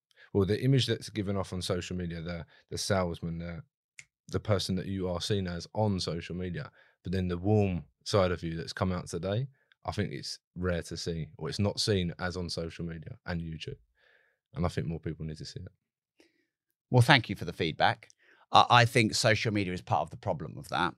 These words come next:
Speaker 1: Mm.
Speaker 2: because I actually much prefer long form content. And I would way rather do ninety minutes than ninety seconds,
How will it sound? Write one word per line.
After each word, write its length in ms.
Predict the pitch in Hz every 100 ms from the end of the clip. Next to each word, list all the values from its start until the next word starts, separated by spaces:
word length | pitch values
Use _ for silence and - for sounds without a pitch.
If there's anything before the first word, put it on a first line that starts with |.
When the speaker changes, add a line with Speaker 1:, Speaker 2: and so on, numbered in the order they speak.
| -
Speaker 1:
Mm. 300 | 95 87 78
Speaker 2:
because 400 | 104 110 98 - -
I 140 | 110 117
actually 420 | 113 - 110 98
much 300 | 101 - -
prefer 320 | 98 - 92
long 260 | 87 90 85
form 260 | 85 73
content. 520 | 78 76 78 78 64 - _ _ _ _ _ _
And 400 | 92 90 87 85 - _ _
I 220 | 98 104 101
would 220 | 98 92
way 440 | 98 98 107 117
rather 340 | 117 107 107 107
do 160 | 104
ninety 380 | 98 101 107 101
minutes 340 | 113 117 123 -
than 140 | 101
ninety 220 | 95 92
seconds, 560 | 73 69 - - - -